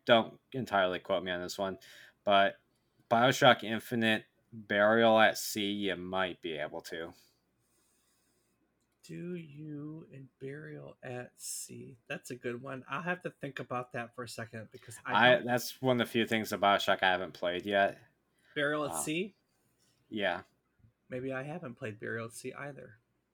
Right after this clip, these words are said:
Speaker 2: Huh. Anyway, um, yeah, I, I just, I love it. I absolutely love Rapture. I really enjoy BioShock.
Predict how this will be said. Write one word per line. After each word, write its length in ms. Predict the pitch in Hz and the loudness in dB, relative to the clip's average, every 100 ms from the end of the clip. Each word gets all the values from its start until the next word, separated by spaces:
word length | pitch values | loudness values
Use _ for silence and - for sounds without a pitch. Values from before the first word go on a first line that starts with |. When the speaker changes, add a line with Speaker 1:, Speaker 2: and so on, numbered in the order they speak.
| _ _ _ _ _ - | _ _ _ _ _ -12
Speaker 2:
Huh. 120 | 294 - _ _ _ _ - - - - | -12 -12 _ _ _ _ -20 -20 -18 -6
Anyway, 460 | 165 156 143 139 - _ _ _ - | -2 0 0 -2 -6 _ _ _ -4
um, 540 | 165 185 185 180 175 - _ | 0 2 0 -2 -10 -16 _
yeah, 240 | 147 139 135 | 0 2 2
I, 240 | 165 170 160 | 2 0 0
I 140 | 160 156 | -2 -2
just, 260 | 151 139 143 | -4 -6 -4
I 80 | |
love 260 | 135 127 120 | 0 0 -2
it. 200 | 123 104 _ _ _ _ _ | -4 -6 _ _ _ _ _
I 260 | 127 127 120 | -4 -4 -4
absolutely 480 | 135 135 - 127 120 | -4 -4 -2 -2 0
love 260 | 113 113 - | -2 -4 -4
Rapture. 720 | 120 120 - 120 113 113 - _ - | -2 -2 -4 -4 -4 -4 -8 _ -4
I 440 | 123 120 117 117 - | -2 -2 -2 -6 -6
really 320 | 123 127 123 | -2 -2 -2
enjoy 320 | 120 127 117 | -6 -6 -6
BioShock. 720 | 113 120 110 - - 110 110 | -4 -6 -6 -8 -6 -6 -8